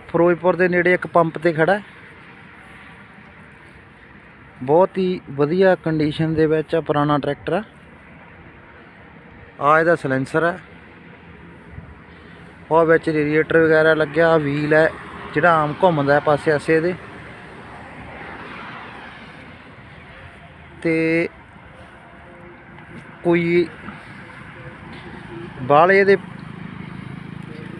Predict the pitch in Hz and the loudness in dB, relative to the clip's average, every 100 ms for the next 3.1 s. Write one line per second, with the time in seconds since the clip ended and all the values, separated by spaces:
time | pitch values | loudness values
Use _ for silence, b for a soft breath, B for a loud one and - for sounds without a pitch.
0 | 143 160 196 196 180 180 175 180 170 151 | 0 4 6 6 6 6 4 4 2 2
1 | 175 170 - - - - - - 156 165 | -2 -4 -12 -16 -16 -16 -16 -4 0 2
2 | 165 156 170 170 175 151 143 - 175 175 | 0 4 4 6 2 2 0 2 0 0